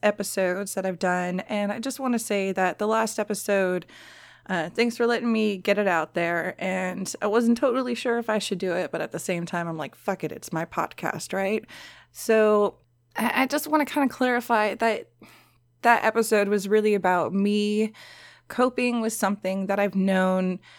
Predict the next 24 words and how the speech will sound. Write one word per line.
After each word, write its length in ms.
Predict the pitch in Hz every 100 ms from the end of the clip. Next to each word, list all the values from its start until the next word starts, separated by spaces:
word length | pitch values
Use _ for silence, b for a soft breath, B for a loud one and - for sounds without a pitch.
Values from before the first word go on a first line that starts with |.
| B B _
pretty 240 | - 320 339
much 280 | 311 277 226
since 260 | 269 262
the 80 | 247
first 420 | - 220 220 -
three 240 | 220 226 214
months 300 | 202 190 202
of 100 | 185
working 340 | 190 - 190
in 120 | 175
a 60 | 170
dispensary 840 | 175 - 196 196 - 180 170 170
and 220 | 190 185
really 240 | 185 185 180
getting 320 | 185 180 175
a 40 |
better 240 | 170 175 175
understanding 720 | 170 170 - 175 175 165 170 -
of 340 | 185 175 170 -
medical 420 | 190 180 185 165
cannabis, 760 | - 190 180 156 151 - - - B B B B
which 340 | - 185 214 214
is 220 | 214 208
that 640 | 214 208 196 - - -